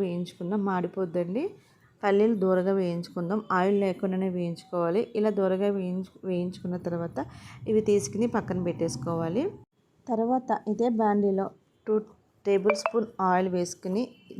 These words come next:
దీంట్లో మనం కట్ చేసి పెట్టుకున్న బీరకాయ ముక్కలు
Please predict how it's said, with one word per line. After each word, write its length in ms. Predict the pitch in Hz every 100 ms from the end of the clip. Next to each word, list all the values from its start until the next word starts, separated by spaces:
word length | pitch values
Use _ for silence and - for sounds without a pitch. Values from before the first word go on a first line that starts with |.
| 190
దీంట్లో 420 | 220 196 180 202 339 - _ _ _ _ 226
మనం 160 | 220 226 214
కట్ 180 | 202 -
చేసి 220 | 226 220
పెట్టుకున్న 480 | 220 208 202 202 196 196 180
బీరకాయ 400 | 180 180 180 190
ముక్కలు 340 | 180 - 180